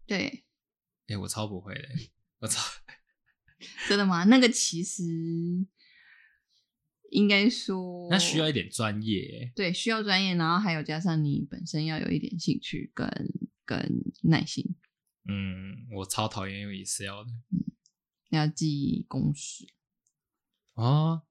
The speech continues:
Speaker 2: 所以如果说我会 Word 或是 Excel，在应征这个职位上是很加分的。
Speaker 1: 他们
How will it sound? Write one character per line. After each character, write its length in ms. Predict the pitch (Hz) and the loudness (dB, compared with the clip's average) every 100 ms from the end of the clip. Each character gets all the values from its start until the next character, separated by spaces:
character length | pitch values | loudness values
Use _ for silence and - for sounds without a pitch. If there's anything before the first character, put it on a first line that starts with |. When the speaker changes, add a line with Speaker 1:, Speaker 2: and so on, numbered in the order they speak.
| _ _ | _ _
Speaker 2:
所 160 | - 165 | 4 6
以 80 | 147 | 6
如 160 | 143 | 4
果 140 | 147 113 | 2 2
说 160 | 120 | 0
我 180 | 117 92 | 0 -2
会 280 | 107 110 - | -2 -2 0
Word 240 | 120 117 - 95 | 4 4 2 -4
或 140 | 104 | -6
是 100 | 101 | -4
Excel， 440 | 95 - - 98 - _ _ _ _ _ _ _ - | -6 -4 -2 -2 -6 _ _ _ _ _ _ _ 2
在 220 | 127 120 | 4 6
应 180 | 143 131 | 4 4
征 160 | 123 | 2
这 80 | 117 | 0
个 80 | 110 | -2
职 220 | 95 - | -2 -2
位 140 | 98 101 | -2 -4
上 180 | 107 | -4
是 80 | 101 | -4
很 160 | 107 87 | -6 -6
加 260 | - 87 | -6 -4
分 200 | 90 101 | -6 -10
的。 60 | - 143 _ _ _ _ _ _ _ - - - | -12 -16 _ _ _ _ _ _ _ -20 -18 2
Speaker 1:
他 140 | 240 | 6
们 500 | 233 202 190 185 185 | 8 8 6 4 2